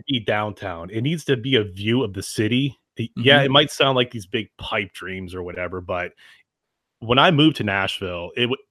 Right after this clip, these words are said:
Speaker 1: the, the company that I worked for, it was very important that we were in right, right in the middle of the city because we had this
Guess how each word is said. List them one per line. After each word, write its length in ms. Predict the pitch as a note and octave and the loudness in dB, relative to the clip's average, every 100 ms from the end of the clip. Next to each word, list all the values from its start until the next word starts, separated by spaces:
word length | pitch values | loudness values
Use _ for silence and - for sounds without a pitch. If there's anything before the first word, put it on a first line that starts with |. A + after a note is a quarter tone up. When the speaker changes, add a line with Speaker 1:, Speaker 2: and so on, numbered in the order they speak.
| _ _ | _ _
Speaker 1:
the, 220 | - A#2+ - | -6 -4 -2
the 80 | |
company 300 | - F3 F3+ | -2 0 2
that 100 | C3+ | 4
I 60 | A2 | 4
worked 240 | G2+ G#2 | 2 -2
for, 160 | - F#2+ | -4 -6
it 80 | G#2 | -4
was 140 | G#2 | -2
very 180 | A#2+ C#3+ | 2 2
important 380 | C#3+ B2+ C3+ G2+ | 2 0 -2 -2
that 160 | G#2+ | -4
we 100 | G#2+ | -2
were 240 | G#2+ G2+ G2 _ | -2 -2 -6 _
in 260 | C3+ B2 G2 | 0 0 0
right, 240 | G2+ G#2+ - _ _ | -2 -2 -4 _ _
right 260 | G2+ C#3+ D#3+ | 2 4 4
in 80 | |
the 60 | C3 | 2
middle 180 | B2+ A#2+ | 2 0
of 60 | G2 | -2
the 60 | |
city 280 | - B2 G#2+ | -4 -2 -2
because 280 | F#2+ F#2+ F#2 | -4 -8 -8
we 80 | G2+ | -6
had 180 | G#2+ G#2 | -4 -4
this 160 | F#2+ | -6